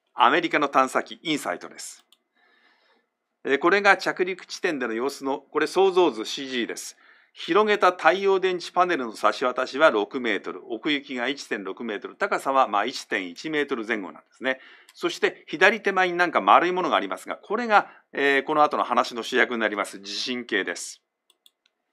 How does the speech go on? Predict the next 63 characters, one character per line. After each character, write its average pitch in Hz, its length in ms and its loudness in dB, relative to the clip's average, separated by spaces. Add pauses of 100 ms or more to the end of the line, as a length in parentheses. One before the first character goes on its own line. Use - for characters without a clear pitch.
(880)
イ 240 180 2
ン 294 100 0
サ 165 220 4
イ 120 100 -2
ト 113 140 -2
が、 113 440 4
あ、 98 220 2
地 - 140 -8
球 175 180 -4
を 165 100 2
出 - 240 -8
発 147 220 0
し - 60 -10
た 123 80 2
の 104 80 -4
は 85 100 -2
四 98 140 -2
年 185 180 -2
前、 135 280 4
二 113 120 -8
千 175 240 0
十 127 180 -4
八 127 220 -2
年 104 180 -4
の 85 100 -8
五 143 140 -2
月 - 280 -4
五 - 260 -18
日 98 140 0
で 90 80 -6
す。 - 180 -14 (560)
え 117 120 -2
ー、 - 20 -2
そ 190 120 0
の 202 60 4
目 190 180 2
的 185 220 -4
は 175 160 8
火 151 140 2
星 180 280 2
表 185 140 0
面 180 140 -2
の 127 100 -4
物 110 180 -6
質 - 160 -12
を 139 80 -2
調 139 300 2
べ 165 100 0
る 156 60 -4
の 120 140 -2
で 98 100 -2
は 90 120 0
な 107 120 0
く - 80 -16
て、 - 240 -10 (240)
火 117 160 4
星 190 260 2
の 180 120 -2
地 123 120 -10
震 185 260 -6
活 180 260 -4
動 110 180 0
や 85 140 -6